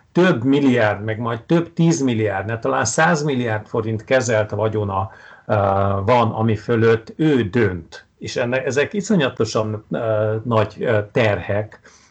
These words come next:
és nagy felelősségek. Szóval ennél komolyabb karriert nagyon nehezen tudok elképzelni. Persze lehet lenni, izé, kutyagumi, ilyen vezető, olyan vezető, ilyen hatalommal, olyan hatalommal,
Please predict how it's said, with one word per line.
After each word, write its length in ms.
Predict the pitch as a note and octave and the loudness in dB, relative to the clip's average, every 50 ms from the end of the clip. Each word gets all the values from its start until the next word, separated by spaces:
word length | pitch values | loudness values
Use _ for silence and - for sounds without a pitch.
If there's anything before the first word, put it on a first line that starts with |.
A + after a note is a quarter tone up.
| _ _ | _ _
és 140 | A#2 G#2+ | -10 -4
nagy 240 | - C3+ C3 A#2+ A2+ | 0 2 2 2 2
felelősségek. 920 | - - A#2+ A2+ A2 A2+ A2+ A#2+ A#2+ A2+ - - B2+ A#2+ A#2 C3+ C3 C3 - - - - - _ | 0 0 2 4 4 2 2 2 0 -2 -2 -4 -2 0 0 0 0 -2 -4 -10 -20 -20 -20 _
Szóval 240 | - - - - C#3+ | -10 -8 -6 -2 0
ennél 320 | D#3+ F#3 G3+ G3+ F#3+ F3 | 2 4 4 4 4 2
komolyabb 720 | F3 - F3 E3+ E3+ F3 E3+ E3+ E3 E3 E3 E3 - - - - - - - _ _ - E3+ - | 2 2 0 2 2 2 2 4 4 4 4 4 2 -2 -10 -20 -20 -20 -20 _ _ -16 -6 0
karriert 460 | - D#3+ E3 E3 E3 D#3+ D3+ D3+ - | 2 2 4 4 4 4 2 2 2
nagyon 320 | D#3+ D#3 D3+ D3 C#3 B2 | 0 2 2 2 2 2
nehezen 440 | A#2 G#2+ G#2+ G#2+ G2 G2+ G2+ G2+ G2+ | 2 0 0 0 0 -2 -4 -4 -6
tudok 360 | - A2 G#2 G2+ F#2 F#2 - | -6 -4 -2 -2 -4 -2 -4
elképzelni. 680 | A2 G2+ F#2 F2 - - G2+ F#2+ F#2+ F#2 F#2+ G#2+ B2 C3 | -4 -4 -4 -6 -8 -8 -8 -8 -8 -10 -10 -10 -10 -4
Persze 400 | - - F#3 F3+ D#3 - - F3+ | -2 0 0 0 0 0 0 2
lehet 420 | F3+ G3+ F3+ D3+ D3+ C3 - - | 2 2 4 4 4 2 2 2
lenni, 640 | C#3 C3+ D3 D3 C#3 B2+ A#2+ A#2 A2+ G#2+ G2+ G2+ G#2+ | 0 0 2 0 0 0 0 0 0 0 0 -4 -6
izé, 600 | - - C#3+ C3+ G2+ A#2 B2 A2+ G#2 G#2 F2+ G#2 - | -4 -4 -2 -2 -2 0 0 0 0 0 -2 -6 -6
kutyagumi, 920 | - C#3 C#3 C#3 - C#3 B2+ B2 A#2 A#2+ A#2 A2+ A#2 A#2 A2+ A2+ A2 A2 - - - - - - - | -4 -4 -2 0 0 0 2 2 2 2 2 2 2 2 2 2 0 -2 -8 -16 -20 -20 -20 -12 -6
ilyen 320 | C3+ D3+ D3 C#3+ C#3 B2 | 0 2 2 2 2 2
vezető, 540 | A#2+ A#2+ A#2 A2 B2 A2+ G2 - - G#2 G2+ | 2 2 2 2 2 0 -2 -2 -4 -4 0
olyan 360 | - D3 D3 C#3 B2+ B2 A#2+ | 2 4 4 4 4 4 4
vezető, 500 | A#2 A2 A2 G#2 A2+ G#2+ G2 - A#2 G#2+ | 4 2 2 4 2 0 0 -2 -4 -4
ilyen 300 | A2 D3+ D3+ C#3+ C#3 B2+ | -4 0 2 2 4 4
hatalommal, 680 | A2+ A2 A#2+ A2+ - A#2+ A2 A2 G2+ F#2+ F#2+ F#2 F#2+ A#2 | 4 2 2 2 2 2 2 2 0 -2 -4 -4 -2 0
olyan 200 | C#3+ D#3 D#3 D3+ | 0 2 4 4
hatalommal, 800 | D3 D3+ D3+ - D#3 C#3+ D3 D3+ D3 D3 D3 C#3+ C#3+ D3 C#3+ | 4 2 2 2 2 2 4 2 2 2 2 2 2 2 0